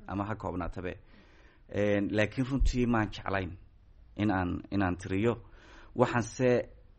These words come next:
bilaabay inaan suugaan tiriyo oo aan dadkana la wadaago markaan ogaaday qiimaha ay suugaantu leedahay. Runtii inta badan dadku waxay u qaataan uun suugaantu inay tahay wax madadaalo ah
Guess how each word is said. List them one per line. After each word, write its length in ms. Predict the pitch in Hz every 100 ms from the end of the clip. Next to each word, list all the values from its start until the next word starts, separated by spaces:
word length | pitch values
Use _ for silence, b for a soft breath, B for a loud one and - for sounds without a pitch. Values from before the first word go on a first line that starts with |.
| - 98
bilaabay 420 | 110 107 98 104
inaan 160 | 117
suugaan 440 | 101 - 95 107 117
tiriyo 420 | - 98 101 113
oo 160 | - 110
aan 100 | 107
dadkana 300 | 120 - 113
la 120 | 110 104
wadaago 440 | 90 85 85 - - b b b -
markaan 320 | 107 110 98
ogaaday 400 | 92 98 98 110 110
qiimaha 480 | 104 101 113 110 - - - - -
ay 160 | 95
suugaantu 560 | 95 98 95 107 110 95
leedahay. 440 | 92 90 95 104 - b b b b b -
Runtii 360 | 139 131 135
inta 160 | 135 127
badan 200 | 110 120
dadku 200 | 113 -
waxay 180 | 113 113
u 60 |
qaataan 380 | 107 90 87 92
uun 60 | 107
suugaantu 400 | 101 95 101 104
inay 180 | 107 95
tahay 320 | 90 95 101
wax 160 | 101 101 - -
madadaalo 520 | 95 95 92 90 101
ah 160 | -